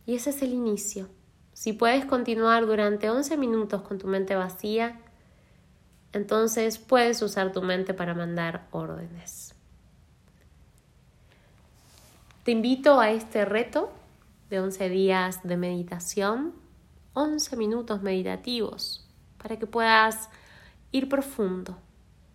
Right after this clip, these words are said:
para que puedas tener la capacidad, la frecuencia, puedas encontrarte en tu esencia, porque es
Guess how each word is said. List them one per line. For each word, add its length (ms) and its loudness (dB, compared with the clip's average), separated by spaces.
para 240 -4
que 80 -2
puedas 920 2
tener 280 0
la 160 2
capacidad, 840 0
la 120 -8
frecuencia, 1040 -2
puedas 300 4
encontrarte 720 2
en 100 0
tu 100 -6
esencia, 760 -6
porque 420 4
es 260 -8